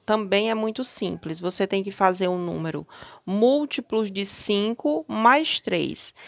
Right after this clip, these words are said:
Então, você começa contando aqui, ó, por esse primeiro quadradinho. Um, dois e três. Esses três é os mais três que eu acabei de falar. A partir desse aqui,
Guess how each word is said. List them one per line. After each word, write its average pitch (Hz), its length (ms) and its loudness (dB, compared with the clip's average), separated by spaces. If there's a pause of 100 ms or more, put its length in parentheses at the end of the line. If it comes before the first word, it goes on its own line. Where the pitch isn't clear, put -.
(200)
Então, 214 220 2
você 240 280 4
começa 240 460 4
contando 185 720 0
aqui, 226 400 2
ó, 160 140 0 (460)
por 202 120 4
esse 208 240 2
primeiro 208 460 0
quadradinho. 247 720 2 (1040)
Um, 294 400 2 (240)
dois 233 680 4
e - 160 -6
três. 180 560 -2
Esses 254 440 0
três 233 480 2
é - 160 4
os 208 200 -2
mais 220 500 2
três 196 480 0
que - 80 -2
eu 220 80 6
acabei 202 440 4
de 208 120 -6
falar. 214 460 4 (260)
A - 140 4
partir 240 440 2
desse 214 460 2
aqui, 226 460 -4